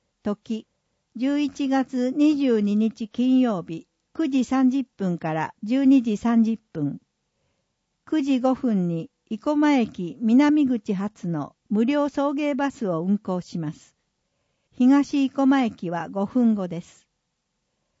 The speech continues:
定員十二人、抽選制。費用五百円。ところ、福祉センター。申し込み、問い合わせ。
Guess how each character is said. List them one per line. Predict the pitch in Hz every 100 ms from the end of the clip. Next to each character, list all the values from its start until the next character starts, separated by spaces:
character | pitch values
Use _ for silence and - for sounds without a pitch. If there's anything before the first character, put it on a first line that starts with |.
| _ _ -
定 | 277 285
員 | 277 254 247 262 _ _ _ _ 220
十 | 226 269
二 | 262 254
人、 | 233 220 170 269 - _ _ _
抽 | - 277
選 | 262 269 254
制。 | 233 - 202 180 - _ _ _ _ _ _ _ _ _
費 | 294 277
用 | 233 170 - _
五 | 185 196
百 | 226 247 - 190
円。 | 143 95 - _ _ _ _ _ _ _ _ _ _ _ _
と | 220
こ | - 277
ろ、 | 240 226 - _ _ _ _ _
福 | 233 -
祉 | 294 302
セ | - 277
ン | 240
タ | - 151 135 120 - _ _ _ _ _ _ _ _ _ -
ー。 | 233 294
申 | -
し | -
込 | 240 226
み、 | 214 - -
問 | 202 240
い | 254
合 | 226
わ | 214
せ。 | 208 185 160